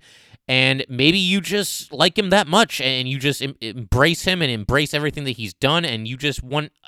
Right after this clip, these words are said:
e-, everybody else to kind of, uh, you know, go about their business the way that Artemi Panarin goes about his business. So I will throw out Artemi Panarin as a little bit of a dark horse. I don't think it'll happen just because, more than anything, that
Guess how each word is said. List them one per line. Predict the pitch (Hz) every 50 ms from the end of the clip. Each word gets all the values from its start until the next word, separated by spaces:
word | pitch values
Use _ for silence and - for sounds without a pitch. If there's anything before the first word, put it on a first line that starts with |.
| -
e-, | 143 143 143 -
everybody | 143 139 151 143 127 143 139 123
else | 131 147 160 156 -
to | -
kind | - - 139 143 139 135
of, | 131 120 120
uh, | 135 131 131 127 - _ - - - - - - _ _
you | - 135 165
know, | 175 165
go | 135 160 170 170
about | 170 147 175 175 175 180 180 - -
their | 139 123 151 180
business | 151 135 170 160 170 190 170
the | - 156 151
way | 156 170 170
that | 170 -
Artemi | - 147 143 - 170 175 165
Panarin | - 175 156 165 165 156
goes | 143 165 156 139
about | 147 151 151 139 139
his | 147 123 -
business. | - 98 87 - - 85 -
So | - 110
I | 87 101 151
will | 170 196 190
throw | - - 190 202 202
out | 202 202 196
Artemi | - 165 156 - 175 170 170 156
Panarin | - 170 139 143 147 151 147 143 - - - _ -
as | - 117 107
a | 107 107
little | 107 127 165 190 196
bit | 165 185 175
of | 156
a | 147
dark | 113 - 139 143 139 -
horse. | - 147 139 -
I | - 117
don't | - 147 165 - -
think | - 185 175 -
it'll | 151 147 123
happen | - - 147 156 - - 214 208 202 - - - _ _ _ _
just | - 107 160 165 - -
because, | 180 151 - - 185 180 175 175 175 160 147 - - -
more | 135 165 233 233
than | 165 139
anything, | 147 160 151 127 110 - - 120 113 113
that | 107 123 123 -